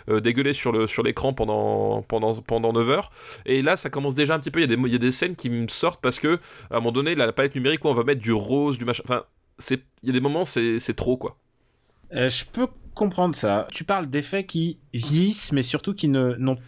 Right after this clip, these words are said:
Speaker 2: pas de charme en vieillissant, en fait.
Speaker 1: Bah, qui, qui, déjà
Speaker 2: C'est-à-dire,
Speaker 1: qui vieillissent
Speaker 2: euh,
Speaker 1: au moment où ils sortent, c'est-à-dire qu'il y a des, il y a des, il y a des plans
Speaker 2: c'est
Speaker 1: entiers
Speaker 2: pas les
Speaker 1: où
Speaker 2: squelettes de, les ar-, des Argonautes, quoi. Tu vois,
Speaker 1: Oui,
Speaker 2: les squelettes
Speaker 1: voilà.
Speaker 2: des Argonautes, ils prennent un charme parce qu'ils sont faits, euh, il y a un,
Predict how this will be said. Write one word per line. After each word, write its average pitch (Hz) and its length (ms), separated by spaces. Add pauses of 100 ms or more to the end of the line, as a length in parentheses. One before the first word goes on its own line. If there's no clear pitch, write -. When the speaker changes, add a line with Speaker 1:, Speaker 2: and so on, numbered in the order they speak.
(360)
Speaker 2:
pas 220 100
de 165 140
charme 202 340
en 143 60
vieillissant, 113 460
en - 20
fait. - 360
Speaker 1:
Bah, - 120 (100)
qui, 101 140 (100)
qui, 156 140
déjà 147 180
Speaker 2:
C'est-à-dire, 185 200
Speaker 1:
qui 160 120
vieillissent 131 240
Speaker 2:
euh, 143 60
Speaker 1:
au - 20
moment 160 240
où 160 60
ils 143 40
sortent, 214 160
c'est-à-dire 131 220
qu'il 135 100
y 120 40
a 117 60
des, 117 40
il 120 100
y 120 40
a - 20
des, 110 80
il 113 80
y 110 40
a - 20
des 104 100
plans 170 180
Speaker 2:
c'est 139 140
Speaker 1:
entiers 160 160
Speaker 2:
pas - 20
les 160 120
Speaker 1:
où - 20
Speaker 2:
squelettes 170 320
de, 131 400
les 123 180
ar-, 117 120
des 120 180
Argonautes, 156 360
quoi. 101 180
Tu - 140
vois, 131 120
Speaker 1:
Oui, 214 60
Speaker 2:
les 226 60
squelettes 147 260
Speaker 1:
voilà. 135 60
Speaker 2:
des 123 120
Argonautes, 139 460 (340)
ils 131 160
prennent 143 260
un 123 80
charme 156 440
parce 120 180
qu'ils 123 120
sont 117 140
faits, 127 300
euh, 104 220 (520)
il 110 100
y - 40
a 104 60
un, 98 1040